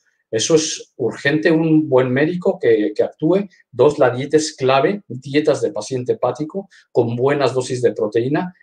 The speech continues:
Y tercero, son importantes ahí también diuréticos, pero eso los, te los debe dar el médico. ¿Para qué? Para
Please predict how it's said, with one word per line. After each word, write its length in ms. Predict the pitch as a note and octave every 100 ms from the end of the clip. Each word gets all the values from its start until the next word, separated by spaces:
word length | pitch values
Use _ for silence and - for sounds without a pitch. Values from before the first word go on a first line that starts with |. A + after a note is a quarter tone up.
| _ -
Y 280 | D#3 G3
tercero, 520 | - A#2 - F3+ D#3+ D#3
son 220 | - C3+
importantes 500 | C#3 C3+ B2+ C3+ C#3+
ahí 280 | B2+ A#2+ D#3 - _
también 400 | - G#2+ B2 C#3+
diuréticos, 760 | C3 A#2 B2+ B2+ D3+ E3 F#3 -
pero 120 | A2+
eso 120 | G#2+ -
los, 180 | A2+
te 120 | - G#2
los 140 | G2+
debe 220 | A#2 A#2
dar 140 | A#2 A#2+
el 140 | A2
médico. 340 | A#2 A#2+ A2+
¿Para 200 | A2 A2 -
qué? 80 |
Para 300 | A#2+ C#3+ A2+